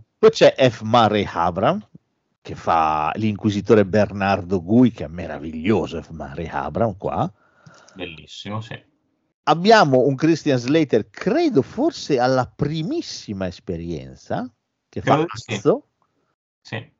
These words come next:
Speaker 2: credo di sì, Azzo.
Speaker 1: Che
Speaker 2: E poi
Speaker 1: tromba.
Speaker 2: <laughs>
Speaker 1: Azzo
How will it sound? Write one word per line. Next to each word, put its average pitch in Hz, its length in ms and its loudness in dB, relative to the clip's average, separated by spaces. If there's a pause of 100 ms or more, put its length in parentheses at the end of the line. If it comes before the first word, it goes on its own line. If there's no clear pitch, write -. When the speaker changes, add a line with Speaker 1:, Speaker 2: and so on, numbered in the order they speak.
(160)
Speaker 2:
credo 113 200 -6
di 123 100 -8
sì, - 220 -14
Azzo. - 580 -8 (340)
Speaker 1:
Che - 80 -4
Speaker 2:
E 110 40 0
poi 107 300 0
Speaker 1:
tromba. 113 260 -4 (680)
Speaker 2:
<laughs> 135 1080 0
Speaker 1:
Azzo - 360 -4